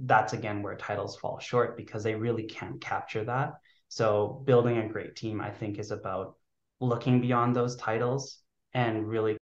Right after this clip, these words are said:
understanding what does this project need, what does this initiative need, and who are the right people for that. And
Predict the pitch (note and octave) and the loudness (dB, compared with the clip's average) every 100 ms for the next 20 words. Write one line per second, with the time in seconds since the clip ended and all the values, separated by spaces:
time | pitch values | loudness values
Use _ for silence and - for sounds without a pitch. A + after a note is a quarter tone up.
0 | _ G#2 G#2 G2+ - G2+ G2+ G2 G2 A2 | _ -4 -4 -4 -6 -8 -6 -8 -8 -4
1 | G#2 A2+ - A2+ G#2 A2+ - - - G2+ | 2 2 2 -2 0 -2 -2 -6 -2 -2
2 | G2 G2+ F#2+ - G#2+ G2+ G#2 G#2+ G#2+ - | 0 -2 -4 -6 -4 -4 -6 -6 -6 -4
3 | G#2 G#2+ - A2 A#2 - G#2 G2+ F#2+ G2 | -6 -4 -2 0 2 2 2 0 -2 -2
4 | B2+ C3+ - - A#2+ A2+ G#2 - A#2+ A2+ | -4 -6 -14 -8 -2 0 0 0 4 4
5 | G#2+ G2+ F#2+ F#2 - G2+ G2 F#2 G2 F#2 | 4 0 -4 -6 -10 -8 -8 -6 -6 -6
6 | - - - _ _ _ G#2+ G#2+ G2+ | -6 -8 -12 _ _ _ -4 -2 -4